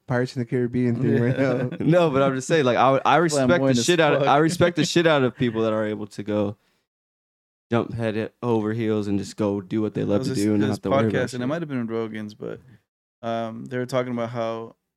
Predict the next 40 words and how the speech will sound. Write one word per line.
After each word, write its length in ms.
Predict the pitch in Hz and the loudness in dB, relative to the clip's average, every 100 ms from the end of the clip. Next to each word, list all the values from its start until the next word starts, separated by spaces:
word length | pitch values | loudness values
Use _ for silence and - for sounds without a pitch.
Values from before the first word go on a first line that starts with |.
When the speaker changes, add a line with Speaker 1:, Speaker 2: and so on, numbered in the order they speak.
| _ _ - | _ _ -10
Speaker 2:
like, 280 | 120 107 - | -8 -8 -8
one 180 | 123 | -6
of 80 | 131 | -6
the 60 | 123 | -6
biggest 380 | 120 123 123 - | -8 -8 -8 -8
thing, 400 | 127 123 117 113 | -6 -4 -6 -10
I 280 | _ _ _ | _ _ _
think 100 | - 214 | -8 -8
it 20 | |
was 100 | 139 | -6
Chris 200 | 139 135 | -8 -8
Stefano 280 | 135 139 117 | -6 -8 -8
talking 220 | 117 113 | -8 -8
about 140 | 117 | -8
it. 120 | 127 - _ 135 | -10 -14 _ -8
Speaker 1:
You're, 260 | 135 - | -6 -4
I 60 | 131 | -2
know 140 | 135 135 | 0 2
you're 160 | 127 | 0
about 200 | 117 117 | -2 -6
to 60 | - | -10
say, 200 | - 120 | -8 -6
I 40 | 117 | -6
was 80 | |
about 180 | 113 120 | -8 -6
to 60 | 127 | 0
say 60 | |
Speaker 2:
That, 140 | 120 117 | 0 -2
Speaker 1:
something. 160 | 117 127 | -4 -4
Speaker 2:
like, 320 | 120 - _ _ _ _ | -4 -6 _ _ _ _
like, 220 | 120 113 | -8 -8
when 160 | 120 117 | -6 -8
people 280 | 131 127 123 | -8 -8 -6
are 120 | 117 | -6
older 360 | 113 135 151 123 | -6 -4 -4 -4
and 100 | 110 | -6
they're 80 | |
in 60 | 107 | -8
their 80 | 107 | -10
deathbed, 640 | 117 135 147 - 110 113 | -4 -4 -4 -8 -8 -8